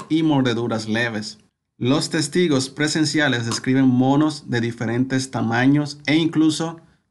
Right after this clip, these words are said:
después de la captura hemos estado recibiendo informes de nuevos ataques, dijo a la agencia A F P un funcionario del Departamento de Agricultura local, quien confirmó que la operación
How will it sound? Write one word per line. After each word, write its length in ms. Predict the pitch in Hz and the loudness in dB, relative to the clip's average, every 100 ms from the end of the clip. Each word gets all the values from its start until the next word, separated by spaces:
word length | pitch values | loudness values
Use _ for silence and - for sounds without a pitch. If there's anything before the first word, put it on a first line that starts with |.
| _ | _
después 420 | 127 120 - 139 | -4 -2 0 2
de 60 | 151 | 2
la 140 | 147 | 2
captura 560 | 143 131 170 175 131 113 | 0 -2 0 2 2 2
hemos 240 | 123 139 | 2 2
estado 300 | 143 143 143 | 0 -2 -2
recibiendo 480 | 139 135 127 139 135 | -2 0 0 2 2
informes 680 | 123 - 156 139 117 123 127 | 0 -2 2 2 2 -4 -8
de 100 | 113 | -6
nuevos 380 | 120 117 120 - | -4 -4 -6 -8
ataques, 680 | 120 127 131 - 131 - - _ _ _ _ _ | -6 -2 -2 -4 -16 -18 -20 _ _ _ _ _
dijo 200 | 123 139 | 0 2
a 60 | 147 | 2
la 80 | |
agencia 640 | 131 139 135 143 135 127 - | 2 2 2 2 0 -2 -4
A 160 | 123 123 | -2 0
F 200 | 131 143 | 0 -2
P 340 | 139 127 123 - | -2 -2 -2 -2
un 140 | 131 | -2
funcionario 640 | 135 143 - 131 131 135 135 | 0 -2 0 0 2 2 0
del 160 | 120 | -2
Departamento 580 | 110 110 107 110 113 131 | -4 -6 -8 -6 -6 -4
de 80 | 127 | -6
Agricultura 680 | 113 113 110 110 107 113 117 | -6 -10 -8 -10 -6 -6 -4
local, 540 | 113 - 139 131 117 - _ _ _ _ _ _ _ _ _ | -4 -4 -2 -2 -4 -14 _ _ _ _ _ _ _ _ _
quien 240 | - 170 180 | 0 0 0
confirmó 800 | 170 165 151 170 160 147 - _ | -2 0 2 2 0 -4 -12 _
que 160 | 147 156 | -2 0
la 340 | 151 147 - - | 0 -2 -8 -10
operación 800 | 110 127 120 - 143 139 139 | -6 -4 -2 -2 0 0 -4